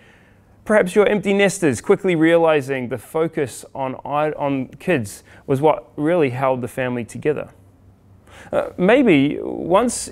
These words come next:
you were married and, and now you're still trying to figure out what went wrong. How come the marriage ended?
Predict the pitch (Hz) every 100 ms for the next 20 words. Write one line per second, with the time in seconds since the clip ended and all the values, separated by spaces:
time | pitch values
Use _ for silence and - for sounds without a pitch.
0 | - - 170 165 160 147 139 117 117 117
1 | 143 147 143 - 147 151 160 165 - 190
2 | 190 185 170 - 170 160 156 147 170 175
3 | 165 226 104 - - - 131 160 175 196
4 | 180 175 165 170 165 - 190 220 113